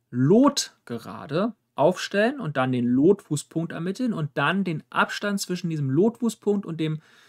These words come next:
gegebenen Punkt berechnen. Das geht auch. Ja, ist ein bisschen geometrischer, auch ein schönes Vorgehen, aber das hier ist ein bisschen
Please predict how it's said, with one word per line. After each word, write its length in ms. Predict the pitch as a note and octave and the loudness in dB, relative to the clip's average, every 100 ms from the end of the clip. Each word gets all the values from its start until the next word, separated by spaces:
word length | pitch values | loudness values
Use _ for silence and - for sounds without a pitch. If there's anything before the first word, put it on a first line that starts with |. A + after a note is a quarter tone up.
| _ | _
gegebenen 520 | - C3+ F3+ G#3 F#3 - | -6 2 4 4 2 0
Punkt 280 | F3+ E3+ | -2 -2
berechnen. 440 | C#3+ B2+ G3 - F3 | -2 -4 -4 -2 -4
Das 220 | D#3+ - | -2 -4
geht 180 | D#3+ - | -8 -10
auch. 240 | - - _ _ _ _ | -12 -14 _ _ _ _
Ja, 140 | - B3 | -10 -8
ist 160 | - | -4
ein 60 | D3+ | -2
bisschen 280 | G3+ - F#3 | 0 2 2
geometrischer, 720 | D#3+ C#3+ G#3+ - A3+ B3 C4+ - _ _ - | 2 2 2 0 -2 -2 -4 -8 _ _ 0
auch 260 | E3 G3+ | 2 2
ein 160 | F3 C#3+ | 0 -2
schönes 480 | - - E3+ D3+ C#3 | -2 2 2 2 -2
Vorgehen, 420 | - C#3+ F#3 B3+ | -2 -2 0 -2
aber 140 | F#3+ | -2
das 220 | D#3+ F#3+ - | 0 -2 -2
hier 100 | D#3 | -4
ist 140 | D3+ | -6
ein 40 | |
bisschen 320 | C#3 - C#3 | -6 -6 -8